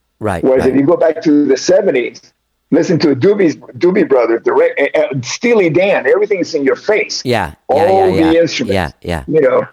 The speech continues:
Speaker 2: So,
Speaker 1: The close
Speaker 2: so
Speaker 1: miking
Speaker 2: going
Speaker 1: and all
Speaker 2: back
Speaker 1: that.
Speaker 2: to
Speaker 1: Yeah.
Speaker 2: Oh, yeah.
Speaker 1: Yeah.
Speaker 2: So, so going back to our purpose as bass players, first of all, we, we have to start limiting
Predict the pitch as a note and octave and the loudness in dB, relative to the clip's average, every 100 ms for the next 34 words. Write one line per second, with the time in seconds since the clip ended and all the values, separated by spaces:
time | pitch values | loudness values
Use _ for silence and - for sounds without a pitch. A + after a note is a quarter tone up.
0 | _ _ - - F#3 D#3+ D#3 A2 - B2 | _ _ -12 -2 2 2 0 -6 -4 -2
1 | A2 G#2 D#3 C#3 - E3+ F3+ F3+ F3+ F3+ | -2 0 0 2 2 0 0 0 -2 -2
2 | - E3+ D3+ - - E2 C2+ _ _ _ | 0 2 0 -2 -12 -14 -14 _ _ _
3 | _ _ _ _ _ - G3 E3+ G3+ - | _ _ _ _ _ -2 2 2 0 -2
4 | - D#2+ C#2 - E3 D3 C#3+ - - - | -10 -10 -12 -4 0 2 0 -4 -16 -6
5 | - C3+ B2 E3 F3 E3 E3+ - D3+ C#3 | -2 0 0 0 0 0 0 0 -2 -2
6 | - E3 A3 A3+ F#3 D3 C#3 A#2 - D#3 | 0 0 0 0 0 0 0 -2 -2 -2
7 | G#3+ F3 - C#3+ - B2 G#2 A2 A#2 _ | -2 -2 0 0 -2 -2 -2 -2 -6 _
8 | _ _ _ G3+ G#3 G3+ E3+ D3+ D3 D3+ | _ _ _ -2 0 0 0 0 2 2
9 | D#3 C#3 D3 E3+ F3 C3+ - E3 D3 C#3 | 2 0 2 2 0 -6 -4 -2 0 2
10 | C#3+ D#3+ C3+ A2 | 2 2 0 -2